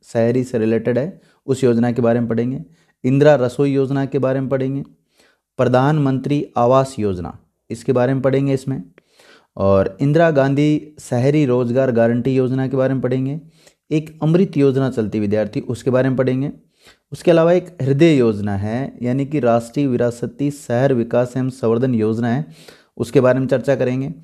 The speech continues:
और एक राष्ट्रीय शहरी आजीविका मिशन इस योजनाओं के बारे में चर्चा करेंगे। तो इस प्रकार आठ योजनाएं दे रखी हैं,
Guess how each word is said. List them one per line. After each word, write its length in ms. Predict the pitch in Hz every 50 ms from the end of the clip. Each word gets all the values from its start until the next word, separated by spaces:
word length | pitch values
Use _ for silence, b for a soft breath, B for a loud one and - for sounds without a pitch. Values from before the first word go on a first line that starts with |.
| b b b b b b -
और 140 | 110 117
एक 160 | 120 127 123 135
राष्ट्रीय 580 | 117 117 120 131 131 - - - 143 151 160
शहरी 760 | 156 156 - - 123 120 123 135 139 151 156 156 156 - - -
आजीविका 500 | 120 127 131 143 156 156 143 151 143 127
मिशन 340 | 117 107 101 101 - 92 85 - _ _ _ _ _
इस 160 | - 147 156
योजनाओं 420 | 160 139 123 117 113 113 113 113 113
के 100 | 117 113
बारे 160 | 104 98 98
में 60 | 98
चर्चा 260 | 95 95 92 - 87
करेंगे। 300 | 80 - 90 82 92 90 - - b b b b b b b b b _
तो 60 | 156
इस 100 | 156 156
प्रकार 440 | - 147 143 - 156 156 156 160 - -
आठ 240 | 123 135 143 139
योजनाएं 460 | 151 127 120 120 113 113 117 117 117 101
दे 100 | 98 92
रखी 240 | 85 78 - 60
हैं, 120 | - -